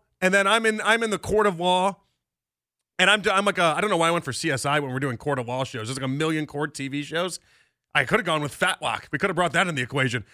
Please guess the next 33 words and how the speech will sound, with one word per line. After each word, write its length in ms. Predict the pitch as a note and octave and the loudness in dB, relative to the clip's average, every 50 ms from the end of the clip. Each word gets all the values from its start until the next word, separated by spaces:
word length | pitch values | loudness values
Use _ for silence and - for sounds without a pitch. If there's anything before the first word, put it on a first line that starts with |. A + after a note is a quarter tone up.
| _ _ | _ _
but 100 | D3 D#3+ | 0 2
I 20 | |
went 120 | F3 G3+ F3 | 2 2 0
with 100 | D#3 - | -2 -2
C 240 | - - G3 G3 | -2 -2 0 0
S 160 | F3+ E3 - - | 0 0 0 2
I 140 | E3+ F#3 | 2 2
of 160 | F3 D3+ C3 C3 | 2 2 0 -2
all 140 | B2+ A2+ | -2 -4
things. 360 | G#2 - B2+ G#2 G2 F2+ - - _ _ _ _ _ _ _ _ _ _ _ _ | -4 -4 -6 -6 -6 -8 -12 -14 _ _ _ _ _ _ _ _ _ _ _ _
If 80 | _ D4 | _ 4
I'm, 120 | D#4+ E4 | 4 4
if 120 | D#4 C#4+ C4+ | 2 2 0
I'm 100 | D4+ D#4 | 0 2
doing 180 | D#4+ E4 E4 D4+ | 2 2 2 4
a, 20 | |
a, 520 | C#4+ C4 A#3+ G#3 - A3 A3 G#3 G3 E3 F3+ | 4 4 4 4 4 4 2 2 2 0 0
a 40 | F3 | -2
T 280 | - - - B3+ C4+ | 0 4 6 6 6
V 200 | C#4 A3+ C4 B3+ | 6 2 0 0
debate 460 | G3 F3+ G3 D3 - F#3+ F#3+ G#3 F3+ - | 2 2 0 2 2 2 0 0 0 -4
show, 420 | - - D3+ A#2+ A2 A#2 A#2 G#2+ - _ _ _ _ - | -2 0 0 0 0 -2 -6 -10 -14 _ _ _ _ 4
that's 200 | A3+ A#3 A#3 - | 4 4 4 4
how 80 | A#3+ | 2
you 140 | A#3 A3 G3+ | 2 2 -2
start 260 | - - G#3+ G3+ G3 - | 0 2 2 2 2 2
that 160 | F#3 E3+ D#3+ | 2 4 4
off, 220 | D3 A#2+ G2 - | 2 0 -2 -4
right? 300 | B2 C3 C3 D3 D#3 - - _ | -2 0 0 0 0 -2 -6 _
If 80 | _ - | _ 2
I'm 120 | A#3 B3+ | 2 4
trying 160 | C#4+ C#4+ C#4+ | 4 2 2
to 80 | C4 - | 2 -4